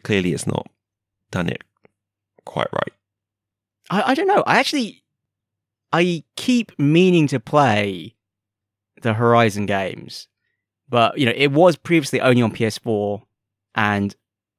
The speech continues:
Speaker 2: I've just, I've just become so much more of a P C gamer again that I just, like, never quite got round to it. I mean, I know it's on P C now, but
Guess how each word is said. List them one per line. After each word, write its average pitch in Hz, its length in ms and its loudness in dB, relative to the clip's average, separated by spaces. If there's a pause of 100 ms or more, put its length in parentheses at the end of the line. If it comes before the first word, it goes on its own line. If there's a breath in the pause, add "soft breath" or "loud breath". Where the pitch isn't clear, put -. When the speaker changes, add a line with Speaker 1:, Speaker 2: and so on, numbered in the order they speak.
(280)
Speaker 2:
I've 113 140 -4
just, - 260 -10
I've 127 120 0
just 156 160 0
become 143 280 0
so 147 160 2
much 120 200 0
more 120 180 4
of 101 60 -2
a 98 40 -4
P 110 180 -2
C 107 160 -6
gamer 101 360 -2
again 76 460 -10 (600)
that - 120 -6
I 107 40 -4
just, 101 240 -8
like, 101 340 -6 (800)
never 107 300 -2
quite 104 260 -2
got 90 140 -6
round 104 260 -4
to 104 120 -10
it. 69 220 -8
I - 100 -2
mean, 131 100 4
I 131 100 2
know 160 120 6
it's 143 120 0
on 113 100 0
P 110 120 -2
C 117 200 -2
now, 92 300 -8
but 87 260 -4